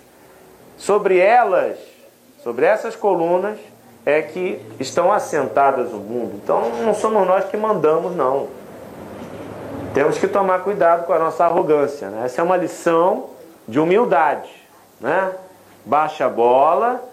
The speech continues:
porque o poder é de Deus. Você volta amanhã,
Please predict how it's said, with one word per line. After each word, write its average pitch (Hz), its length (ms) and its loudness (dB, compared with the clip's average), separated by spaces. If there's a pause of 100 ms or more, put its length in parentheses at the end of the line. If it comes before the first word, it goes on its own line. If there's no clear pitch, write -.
(240)
porque 156 240 -2
o 170 60 2
poder 170 500 2
é 233 80 0
de 233 120 -2
Deus. 208 460 2 (460)
Você 117 320 -4
volta 170 480 4
amanhã, 156 760 0